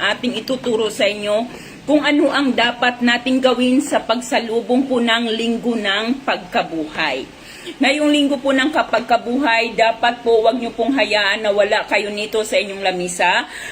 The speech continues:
Ngayon pong linggo ng pagkabuhay ay dapat mayroon kayo nito sa inyong mga lamesa. Ano ba ito na dapat mayroon tayo sa ating mga lamesa ngayong linggo ng pagkabuhay? Ito po ang ating ibabahagi maya-maya po lamang.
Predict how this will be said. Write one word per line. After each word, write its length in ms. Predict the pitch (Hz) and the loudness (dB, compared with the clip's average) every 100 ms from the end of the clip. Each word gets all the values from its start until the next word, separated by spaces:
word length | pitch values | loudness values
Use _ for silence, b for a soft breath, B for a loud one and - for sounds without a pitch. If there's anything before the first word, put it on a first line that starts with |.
| B | B
Ngayon 320 | 262 285 302 | 0 2 2
pong 160 | 311 277 | 2 2
linggo 320 | 277 277 269 | 4 4 4
ng 160 | 269 302 | 2 2
pagkabuhay 880 | 240 247 208 226 277 226 226 220 220 | 0 0 0 0 -2 2 0 2 0
ay 100 | 214 | 0
dapat 480 | 190 220 220 226 233 | 0 0 2 0 4
mayroon 560 | 269 240 240 254 254 247 | 2 4 2 2 0 2
kayo 240 | 269 254 | 2 4
nito 480 | 247 262 269 247 220 | 4 4 4 4 4
sa 240 | - 247 | 0 0
inyong 560 | 190 202 190 190 196 190 | 0 0 -4 -6 -6 -4
mga 260 | 185 175 185 202 190 | -2 0 2 4 2
lamesa. 720 | 196 175 170 170 - 170 143 - B B 349 | 2 0 -2 -2 0 0 0 -8 B B -4
Ano 240 | 240 277 277 | 2 4 6
ba 80 | |
ito 280 | 277 269 269 269 | 4 2 2 4
na 160 | 247 | 2
dapat 440 | 247 240 247 247 285 | 2 0 2 0 2
mayroon 320 | 240 247 247 | 2 2 2
tayo 200 | 247 233 262 | 2 2 2
sa 160 | 226 | 0
ating 160 | 226 247 | 2 0
mga 400 | 233 226 220 208 | 2 2 2 2
lamesa 400 | 202 190 - 202 | 2 -2 0 -2
ngayong 320 | 196 196 196 | -2 -4 -4
linggo 280 | 220 233 240 | -4 0 0
ng 160 | 240 269 | 2 2
pagkabuhay? 800 | 226 240 202 247 233 226 247 208 | 2 0 0 0 2 0 -2 -6
Ito 120 | - | -4
po 160 | 247 196 | 0 0
ang 80 | 170 | 0
ating 320 | 202 269 208 | -2 -2 -2
ibabahagi 800 | 202 190 233 196 180 208 233 320 B B B | 0 0 0 0 -2 -2 0 0 B B B
maya-maya 760 | 233 247 254 254 254 214 196 175 | 2 4 4 2 2 4 4 2
po 160 | 170 170 | -2 0
lamang. 720 | 170 160 151 135 127 123 | 2 2 -2 -4 -6 -8